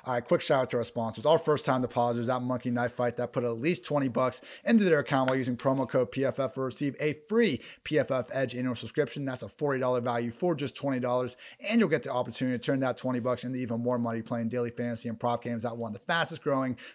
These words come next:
fantasy sports sites in the U S A, Monkey Knife Fight. So go to Monkey Knife Fight, deposit your twenty dollars with promo code P F F today to receive your free P F F Edge annual subscription.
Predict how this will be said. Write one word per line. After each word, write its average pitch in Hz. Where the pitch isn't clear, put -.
fantasy 135
sports 131
sites 127
in 131
the 120
U 123
S 117
A, 120
Monkey 117
Knife 107
Fight. 98
So 113
go 156
to 190
Monkey 196
Knife 156
Fight, 147
deposit 151
your 143
twenty 139
dollars 127
with 123
promo 135
code 127
P 135
F 127
F 127
today 151
to 139
receive 127
your 110
free 160
P 143
F 131
F 131
Edge 120
annual 107
subscription. -